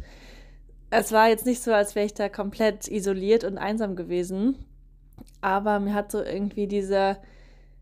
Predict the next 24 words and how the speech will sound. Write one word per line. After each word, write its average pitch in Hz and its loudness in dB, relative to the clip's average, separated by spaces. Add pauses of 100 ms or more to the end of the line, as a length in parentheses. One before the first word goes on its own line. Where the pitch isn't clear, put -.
(580)
ähm, 202 2
tiefere 233 2
Verbindung 196 -2
gefehlt, - -4
die 196 0
ich 190 -2
so 190 -6
gefühlt 208 -2
mit 196 -4
niemandem 196 0
hatte. 180 -4 (640)
Ähm, 185 2
auch 190 -2
nicht 202 -6
wirklich 190 -6
mit 196 -4
meinem 180 -4 (200)
Freund, 262 2 (220)
mit 190 -10
meinem 185 -10 (760)
jetzt - 2
Ex. 254 2
<laughs> - 12 (880)
Ähm, 220 -4